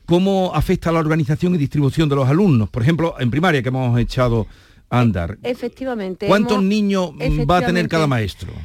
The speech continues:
Speaker 2: Ajá, pues, <laughs> la, se refiere a las ratios medias. Efectivamente, con esa bajada de natalidad, ese incremento de docentes que hemos tenido,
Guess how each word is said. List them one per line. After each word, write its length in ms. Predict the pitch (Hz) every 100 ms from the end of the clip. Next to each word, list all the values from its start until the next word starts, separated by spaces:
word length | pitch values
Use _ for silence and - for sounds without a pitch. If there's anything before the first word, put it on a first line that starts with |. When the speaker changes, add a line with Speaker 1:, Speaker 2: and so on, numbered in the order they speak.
| -
Speaker 2:
Ajá, 380 | - 311 302 302
pues, 200 | 220 262
<laughs> 1000 | 240 196 285 233 269 240 - - - -
la, 160 | 233 233
se 160 | - 220
refiere 300 | 214 254 247
a 40 |
las 120 | 240
ratios 280 | 220 208 202
medias. 380 | 202 190 190 190
Efectivamente, 560 | 202 - 226 208 208
con 160 | 190 196
esa 240 | 233 262
bajada 460 | 240 240 240 233 220
de 100 | 214
natalidad, 500 | 214 214 214 220 220
ese 220 | 220 -
incremento 640 | 262 247 240 226 254 247
de 80 | 220
docentes 480 | 208 208 247 233 208
que 80 | 208
hemos 160 | 202
tenido, 420 | - 214 247 302